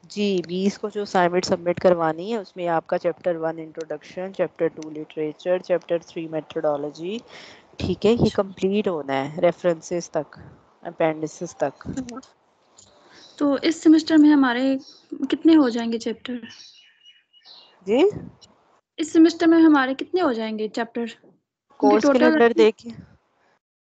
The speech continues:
Speaker 1: course कैलेंडर
Speaker 2: हाँ।
Speaker 1: देखें, इस semester में आपने सिर्फ proposal defense तक काम करना है।
Speaker 2: प्रपोजल defense,
Speaker 1: प्रपोजल
Speaker 2: अच्छा।
Speaker 1: defense तक। ठीक है, project जो execute करना है ना, जो conduct करना है, वो आपने next semester में करना है, फ़ोर नाइन नाइन बी में।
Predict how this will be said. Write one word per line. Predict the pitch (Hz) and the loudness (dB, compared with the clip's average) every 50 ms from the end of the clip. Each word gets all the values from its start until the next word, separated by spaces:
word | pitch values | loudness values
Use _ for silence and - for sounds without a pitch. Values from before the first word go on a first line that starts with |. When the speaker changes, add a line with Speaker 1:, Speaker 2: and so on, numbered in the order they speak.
| _ _ _ _ | _ _ _ _
Speaker 1:
course | - 202 208 214 220 - | -6 -4 -2 -2 -4 -2
कैलेंडर | - 240 226 226 220 - 226 220 | -4 -2 0 0 0 0 0 0
Speaker 2:
हाँ। | 214 | 2
Speaker 1:
देखें, | 202 202 196 196 _ - 247 254 220 - - | 2 0 0 0 _ -4 -4 -4 -4 -4 -2
इस | 202 226 226 | -2 -2 -2
semester | - - - - 226 233 226 214 202 190 - - - 214 214 | -4 -10 -10 -2 0 2 2 2 0 -4 -4 -4 -4 -4 -4
में | 208 214 214 | -2 -4 -2
आपने | 202 185 185 180 _ 202 202 214 | -2 -2 -2 -4 _ -6 -8 -6
सिर्फ | - - 208 208 208 | -2 0 2 2 2
proposal | - - 196 196 - 185 180 175 180 190 190 | 0 -4 -8 -6 -4 -6 -6 -2 -2 -2 -2
defense | 190 202 - - 185 180 180 - - | -2 -4 -2 -2 -4 -4 -4 -4 -2
तक | 202 185 - | -4 -2 0
काम | - 165 160 151 156 | 0 0 0 0 -4
करना | 151 - 147 151 156 165 | -8 -12 -12 -12 -12 -18
है। | 165 175 180 _ _ _ _ _ _ - _ _ _ _ _ _ _ _ _ _ _ _ _ - | -18 -18 -20 _ _ _ _ _ _ -20 _ _ _ _ _ _ _ _ _ _ _ _ _ -20
Speaker 2:
प्रपोजल | 269 - _ - 262 247 240 - 254 254 | -20 -20 _ -12 -12 -12 -12 -12 -14 -14
defense, | 247 233 - _ _ - | -14 -16 -20 _ _ -16
Speaker 1:
प्रपोजल | 247 240 214 190 190 180 196 196 | -12 -8 -8 -8 -8 -6 -8 -10
Speaker 2:
अच्छा। | 190 185 185 | -8 -8 -10
Speaker 1:
defense | - - 180 170 170 165 - _ _ | -8 -6 -8 -8 -8 -12 -16 _ _
तक। | 170 165 _ _ _ _ _ _ _ _ _ _ _ _ _ _ _ _ _ _ _ _ _ _ _ _ _ _ _ _ _ _ _ - _ _ _ - _ _ _ _ _ _ _ _ _ | -20 -20 _ _ _ _ _ _ _ _ _ _ _ _ _ _ _ _ _ _ _ _ _ _ _ _ _ _ _ _ _ _ _ -20 _ _ _ -20 _ _ _ _ _ _ _ _ _
ठीक | - 202 - | -16 -6 -4
है, | 254 247 | -4 -4
project | - - 196 180 180 175 202 196 196 196 | 0 0 -2 -2 -2 -4 -8 -10 -10 -10
जो | 202 196 | -10 -8
execute | 190 180 175 180 180 202 196 196 208 208 208 202 | -8 -8 -8 -8 -12 -12 -12 -8 -8 -8 -8 -8
करना | - 196 175 170 165 170 | -6 -8 -6 -6 -6 -8
है | 175 185 | -8 -6
ना, | 202 240 | -6 -8
जो | 247 247 214 | -8 -8 -8
conduct | - 196 180 180 185 180 175 - - | -8 -8 -8 -4 -4 -4 -4 -4 -6
करना | 180 175 170 170 170 | -8 -6 -6 -6 -8
है, | 165 | -6
वो | 165 175 | -4 -2
आपने | 170 165 160 - 180 180 180 180 | -2 -2 -4 -4 -6 -6 -6 -6
next | 180 175 175 180 - - | -6 -6 -6 -8 -8 -10
semester | - 180 170 165 156 - - 170 160 | -10 -8 -8 -8 -10 -8 -8 -8 -6
में | 160 160 160 | -6 -8 -8
करना | - 165 160 160 160 165 | -6 -6 -6 -6 -6 -8
है, | 165 | -10
फ़ोर | - - 190 180 175 | -10 -10 -12 -10 -10
नाइन | 170 170 170 165 170 170 | -8 -8 -6 -6 -6 -4
नाइन | 170 165 165 165 165 160 | -4 -4 -4 -4 -6 -8
बी | 160 | -8
में। | 156 156 160 160 160 165 165 | -8 -8 -8 -8 -10 -12 -12